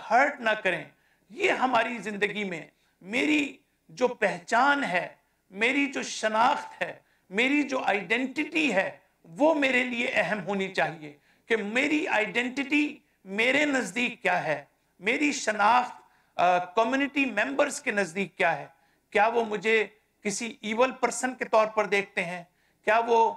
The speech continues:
ऐसे, अ, शख्स के तौर पर देखते हैं कि जो दूसरे को हर्ट करता है,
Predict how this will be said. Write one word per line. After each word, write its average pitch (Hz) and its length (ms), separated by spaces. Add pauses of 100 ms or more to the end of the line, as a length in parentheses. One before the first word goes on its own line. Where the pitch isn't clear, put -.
(240)
ऐसे, 240 380
अ, 214 340
शख्स 220 340
के 240 100
तौर 202 200
पर 196 220
देखते 180 320
हैं 160 300 (320)
कि 208 60
जो 233 220
दूसरे 214 480
को 214 240 (160)
हर्ट 240 280
करता 208 300
है, 170 280